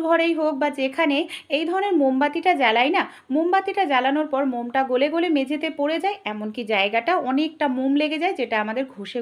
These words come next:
ঘষে আবার পরিষ্কার করতে লাগে। এতে কিন্তু আমাদের খাটনিটা বন্ধুরা অনেকটাই বেড়ে যায়। তাই কী কাজ করলে আমাদের মেঝেটাও নোংরা হবে না, পরিষ্কারও করার প্রয়োজন নেই। আমাদের বাড়িতে এরকম ধরনের অনেক কিন্তু পুরনো পাত্র থাকে, বাটি থাকে, যেগুলো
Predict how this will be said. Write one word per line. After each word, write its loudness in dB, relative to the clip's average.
ঘষে -2
আবার 2
পরিষ্কার 0
করতে 0
লাগে। 0
এতে 2
কিন্তু 0
আমাদের 2
খাটনিটা 2
বন্ধুরা 2
অনেকটাই 0
বেড়ে 2
যায়। 0
তাই 0
কী 2
কাজ 0
করলে 0
আমাদের 0
মেঝেটাও 0
নোংরা 2
হবে -2
না, -2
পরিষ্কারও -2
করার 2
প্রয়োজন 0
নেই। -10
আমাদের 0
বাড়িতে 0
এরকম -2
ধরনের 2
অনেক 0
কিন্তু 0
পুরনো -2
পাত্র -2
থাকে, 0
বাটি -2
থাকে, -2
যেগুলো -4